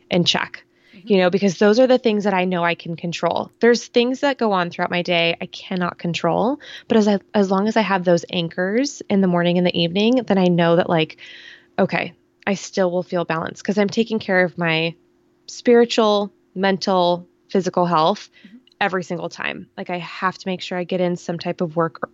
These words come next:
Speaker 1: workout or movement in the morning.
Speaker 2: Okay.
Speaker 1: I do my prayer journal, my meditation, my affirmations, and really just kinda set up,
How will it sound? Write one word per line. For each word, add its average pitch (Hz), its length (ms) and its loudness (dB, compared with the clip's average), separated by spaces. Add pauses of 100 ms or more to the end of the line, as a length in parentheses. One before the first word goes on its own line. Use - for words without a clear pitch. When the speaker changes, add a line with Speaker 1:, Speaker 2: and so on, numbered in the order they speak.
(100)
Speaker 1:
workout 175 400 0
or 175 80 2
movement 170 340 -2
in 170 60 -2
the 185 60 -2
morning. 160 440 -2
Speaker 2:
Okay. - 200 -18 (220)
Speaker 1:
I 196 100 2
do 175 380 6
my 165 140 -2
prayer 202 380 -2
journal, 180 360 2
my 180 120 2
meditation, 170 920 2 (300)
my 202 100 -4
affirmations, 190 1000 -2 (220)
and 185 160 2
really 196 200 6
just 196 160 -2
kinda 185 160 0
set 175 240 -2
up, 180 140 -2